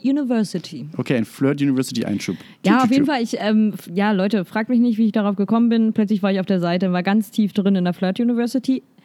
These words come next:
Speaker 1: Vielleicht habe ich mich auch zu einem Seminar angemeldet. Das möchte ich jetzt an der Stelle nicht weiter thematisieren. <laughs> Äh, auf jeden Fall habe ich die hunderteins Fragen gefunden, die man definitiv beim ersten Date stellen sollte.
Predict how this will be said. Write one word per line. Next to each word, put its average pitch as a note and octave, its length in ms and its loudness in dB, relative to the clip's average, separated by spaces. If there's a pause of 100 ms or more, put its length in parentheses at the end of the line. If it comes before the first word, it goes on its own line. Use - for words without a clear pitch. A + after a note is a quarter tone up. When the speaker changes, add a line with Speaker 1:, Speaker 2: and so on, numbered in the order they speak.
(800)
Speaker 1:
Vielleicht G#3+ 380 2
habe A#3 120 2
ich A3 80 0
mich G#3+ 180 0
auch F#3+ 120 -4
zu - 120 -2
einem G3+ 400 2
Seminar F#3 440 2
angemeldet. B3 580 2
Das - 160 -8
möchte G3+ 160 0
ich - 60 -16
jetzt G3 120 -2
an F#3+ 120 0
der G3 100 2
Stelle F#3+ 280 0
nicht G3 200 0
weiter F#3 260 0
thematisieren. F3+ 640 0
<laughs> - 40 -20 (1120)
Äh, B3+ 320 4
auf C4 80 2
jeden C#4+ 140 2
Fall C#4 160 2
habe C4+ 100 2
ich C#4 60 0
die C4+ 120 2
hunderteins C#4+ 520 0
Fragen C4 500 2
gefunden, A#3+ 460 2
die A#3 100 4
man B3+ 400 2
definitiv A#3 480 2
beim A3 160 2
ersten G3 360 0
Date G3 240 2
stellen E3 400 0
sollte. D3 400 -2